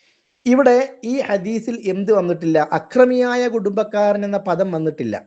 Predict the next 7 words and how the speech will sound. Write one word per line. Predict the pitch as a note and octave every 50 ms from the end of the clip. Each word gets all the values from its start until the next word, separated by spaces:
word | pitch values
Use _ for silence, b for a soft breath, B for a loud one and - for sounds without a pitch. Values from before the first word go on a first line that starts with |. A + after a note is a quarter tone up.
| _ _ _ _ _ _ -
വെറും | D3+ E3 F3 G#3 A#3+
കുടുംബ | A#3 - - G3+ F3+ F3+ G3+ G#3 G#3+ G3 A3+
ബന്ധമുള്ളവനോട് | A3+ G#3 A3+ A3+ A3 F#3 A#3 A3+ A3+ G#3+ G3+ G3+ G#3 G3+ G3+ G3 G3+ G3+ G3+ G#3 A3+
സ്നേഹത്തോടു | A3 G#3+ G3 F#3+ G3+ G3+ G3 - G#3 G#3 G#3 G3+
കൂടി | G3+ G3+ G3 G3
പെരുമാറണമെന്നേ | F#3+ F#3 F#3 F3+ F3+ F3 F3+ F3 E3+ F3+ F3 E3+ D#3+ D#3+ D3+ D3
ഉള്ളൂ. | C3+ B2+ B2 A2+